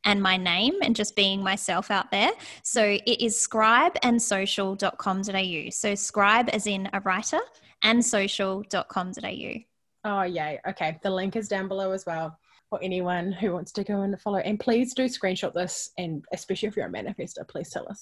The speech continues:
Speaker 1: Yes. Yes, please share with us,
Speaker 2: <laughs>
Speaker 1: like, your biggest takeaway or, or any little juicy tidbit that we've shared that, you know, really resonated with you. Uh, we would love, love to see that. It's always great
Speaker 2: Yeah.
Speaker 1: to get feedback.
Speaker 2: I would love to know. And for anyone else who's listening,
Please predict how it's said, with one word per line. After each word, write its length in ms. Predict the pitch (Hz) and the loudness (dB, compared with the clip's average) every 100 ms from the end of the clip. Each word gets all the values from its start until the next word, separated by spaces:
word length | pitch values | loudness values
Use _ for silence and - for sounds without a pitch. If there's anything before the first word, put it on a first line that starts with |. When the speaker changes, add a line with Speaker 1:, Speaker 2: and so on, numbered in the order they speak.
| - | 8
Speaker 1:
Yes. 220 | 381 370 302 233 | 8 8 4 8
Yes, 400 | 247 269 220 - | 8 8 6 4
please 280 | 320 330 - | 6 8 8
share 280 | 294 277 330 | 8 10 10
with 100 | 277 | 10
us, 220 | 262 262 | 8 8
Speaker 2:
<laughs> 40 | 269 | 2
Speaker 1:
like, 180 | 247 | 2
your 100 | 240 | 2
biggest 460 | 240 - 226 247 - | 0 -2 4 4 6
takeaway 500 | 233 226 226 220 220 | 4 4 4 6 8
or, 300 | 196 196 - | 6 6 4
or 120 | 202 - | 4 4
any 280 | 247 262 240 | 4 6 4
little 240 | 226 214 | 2 0
juicy 320 | 202 220 208 | 0 -2 -4
tidbit 380 | - 214 214 196 | -2 -2 -2 -2
that 120 | - | 0
we've 160 | 214 208 | 0 -2
shared 320 | - 202 196 | 0 0 2
that, 220 | 196 180 - | 0 -2 -4
you 100 | 220 | -4
know, 140 | 196 196 | -2 0
really 280 | 208 196 | 0 0
resonated 580 | 190 190 185 180 185 196 | 2 0 -2 -6 -6 -6
with 100 | 202 | -6
you. 300 | 202 185 180 - | -6 -6 -6 -4
Uh, 200 | 202 196 226 | -4 -4 -4
we 140 | 214 | -2
would 160 | 208 208 | -2 -4
love, 180 | 196 - - | -6 -6 -4
love 220 | 214 214 | 0 0
to 120 | - 202 | 0 -4
see 240 | - 185 | -4 -4
that. 180 | - - | -4 -6
It's 100 | - | -2
always 220 | 214 214 208 | 2 2 4
great 180 | 202 175 | 2 2
Speaker 2:
Yeah. 40 | |
Speaker 1:
to 80 | - | -2
get 160 | 196 - | -6 -4
feedback. 560 | 190 185 175 170 - - _ | -4 -4 -4 -6 -10 -20 _
Speaker 2:
I 60 | 254 | 0
would 160 | 240 220 | 2 2
love 280 | 196 180 - | 2 0 -4
to 80 | |
know. 180 | 190 160 - | -2 -2 0
And 180 | 226 233 | 0 2
for 60 | |
anyone 340 | 202 254 294 285 | 2 4 6 4
else 180 | 233 240 | 2 2
who's 180 | 220 | 2
listening, 480 | 196 185 202 185 180 | 0 0 0 0 -4